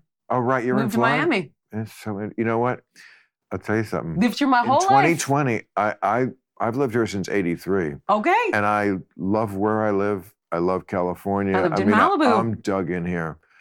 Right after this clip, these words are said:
Speaker 1: I did in twenty twenty, when there was a week when the sun was blotted out from the sky because of fires, I did look at moving to Florida. Now,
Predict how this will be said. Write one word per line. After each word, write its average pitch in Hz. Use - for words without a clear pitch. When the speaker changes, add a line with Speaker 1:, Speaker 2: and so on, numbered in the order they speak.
Speaker 1:
I 113
did 139
in 104
twenty 120
twenty, 117
when 95
there 95
was 92
a 95
week 98
when 92
the 85
sun 101
was 90
blotted 90
out 92
from 95
the 92
sky 85
because 80
of 78
fires, 80
I 101
did 117
look 107
at 92
moving 87
to 82
Florida. 76
Now, 95